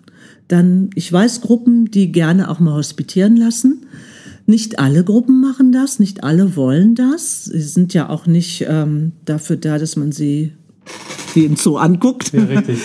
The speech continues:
Speaker 1: <laughs> Aber man darf schon mal, ne? Manche Gruppen sagen, man darf schon mal einen Abend mit teilnehmen. Ähm, und die vermitteln gerne ihre Arbeitsweise.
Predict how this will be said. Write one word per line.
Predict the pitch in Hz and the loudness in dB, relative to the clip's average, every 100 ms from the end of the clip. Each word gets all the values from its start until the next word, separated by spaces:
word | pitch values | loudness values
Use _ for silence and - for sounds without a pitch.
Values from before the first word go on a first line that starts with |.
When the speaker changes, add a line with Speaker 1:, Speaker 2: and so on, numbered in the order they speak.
| - | -6
Speaker 1:
<laughs> | 262 | -4
Aber | 160 156 160 | -2 0 2
man | 160 160 | 2 2
darf | 151 139 147 | 0 -2 -4
schon | - 147 127 | -2 -2 0
mal, | 120 147 | -2 0
ne? | 208 | 2
Manche | 262 185 190 175 | 2 2 0 0
Gruppen | 170 175 165 | 0 0 0
sagen, | 156 147 156 | 2 0 0
man | 143 | 0
darf | 139 156 | -2 -4
schon | - 165 | -2 0
mal | 147 | 0
einen | 139 | 0
Abend | 123 127 147 139 | -2 -2 -2 -2
mit | 127 | -4
teilnehmen. | 185 202 247 233 226 220 220 - - - - 170 - | 0 0 2 2 2 0 -2 -16 -20 -20 -20 -20 -2
Ähm, | 185 170 165 165 165 170 | 2 2 2 2 2 2
und | - 185 | 2 2
die | 202 | 2
vermitteln | 180 202 202 233 233 214 160 | 2 2 2 2 2 2 2
gerne | 196 214 285 247 131 156 - | 0 2 2 2 0 -4 -4
ihre | 175 147 - | 0 0 0
Arbeitsweise. | 123 123 117 117 - 123 117 113 117 92 | -2 -2 -2 -4 -10 -12 -10 -10 -10 -10